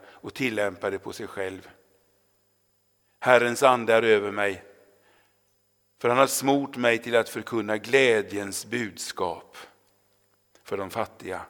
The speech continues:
Han har sänt mig att utropa frihet för de fångna och syn för de blinda, att ge de förtryckta frihet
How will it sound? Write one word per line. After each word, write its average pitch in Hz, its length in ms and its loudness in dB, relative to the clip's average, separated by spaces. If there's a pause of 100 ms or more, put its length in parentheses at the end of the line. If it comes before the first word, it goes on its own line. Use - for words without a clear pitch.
(140)
Han - 280 -6
har 127 80 6
sänt 127 360 4
mig 123 120 4
att 123 120 2
utropa 120 460 0
frihet 107 580 -2
för 120 100 -6
de 113 140 -2
fångna 92 600 -6
och - 340 -10
syn 117 380 -4
för 117 100 -10
de 120 160 -4
blinda, 95 520 -8 (280)
att 123 200 -2
ge 120 140 4
de 117 120 2
förtryckta 110 600 -6
frihet 95 680 -8